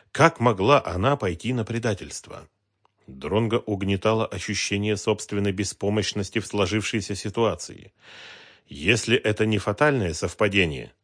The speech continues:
значит, именно она выдала место и время вылета Труфилова. Она послала Бергмана в тюрьму выручать Ахметова.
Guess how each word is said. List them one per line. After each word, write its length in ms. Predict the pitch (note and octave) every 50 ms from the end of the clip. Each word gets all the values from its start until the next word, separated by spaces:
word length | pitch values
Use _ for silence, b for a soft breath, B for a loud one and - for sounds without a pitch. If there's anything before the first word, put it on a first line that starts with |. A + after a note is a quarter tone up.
| _ _ _ -
значит, 640 | - - - F#2+ G2+ A2 A2 - - A2+ - - _ -
именно 440 | A2+ A2+ A#2 A#2+ A#2 A#2 A#2 A#2
она 200 | B2+ C3 C3 G#2
выдала 380 | E2 D#2+ F2+ F2+ F2 F2 F2 E2+
место 420 | E2+ F2 F#2 A#2 C3 - - F2
и 200 | D#2+ - F#2+ F#2+
время 360 | F#2 F2 F#2+ G#2 A2 A2 G#2 F2
вылета 400 | D#2+ G2+ G#2+ G#2+ G#2+ F#2 G#2 F#2
Труфилова. 640 | - A2 A2 - - G#2+ F2 D2+ - - - - B B B B B B
Она 320 | - F#2+ A#2 C3+ D3 C#3 A2+
послала 520 | - F#2 F2 - - G2 F#2 F2+ F2+ E2
Бергмана 540 | D#2 D#2+ F#2+ F#2+ F2+ E2+ E2+ F2+ F2+ F2+ F2
в 80 | - -
тюрьму 460 | - F#2 E2+ F2+ A2+ C#3 C3 - _ _
выручать 560 | - D#2 F#2 F2 F2+ E2+ - - A#2+ A#2+ - -
Ахметова. 680 | - - - - F#2+ E2+ - - - - - - -